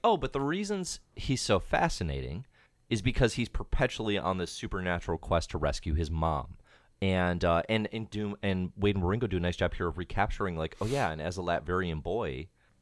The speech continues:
his, he had this romance with Valeria, and then his parents were taken from him, and, you know, he's been on this vengeance quest. Like, it's very easy to view him as, as the aggrieved party, and sometimes correctly,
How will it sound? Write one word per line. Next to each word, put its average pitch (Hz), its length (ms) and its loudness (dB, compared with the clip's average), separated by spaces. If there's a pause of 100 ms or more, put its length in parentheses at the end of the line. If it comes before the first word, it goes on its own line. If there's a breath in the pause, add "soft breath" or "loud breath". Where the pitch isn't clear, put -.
(100)
his, 98 420 0
he 95 140 -2
had 92 140 4
this 104 160 -4
romance 117 640 -2 (100)
with 85 160 -8
Valeria, 104 760 0
and 85 240 -6
then 101 120 0
his 95 80 2
parents 139 400 4
were 107 60 0
taken 82 260 0
from 80 200 -2
him, 82 220 2
and, 85 160 0
you 85 60 0
know, 87 60 2
he's 85 100 0
been 95 140 2
on 87 100 0
this - 180 -10 (320 soft breath)
vengeance 113 460 2
quest. 165 280 4
Like, 139 200 4 (180 loud breath)
it's 180 200 6
very 170 320 0
easy 135 300 -4
to 123 160 0
view 165 260 -4
him 107 340 2
as, 101 540 2 (440)
as 123 220 8
the 147 240 8
aggrieved 117 480 4
party, 143 380 2 (920)
and 120 100 4
sometimes 143 380 4
correctly, - 540 -4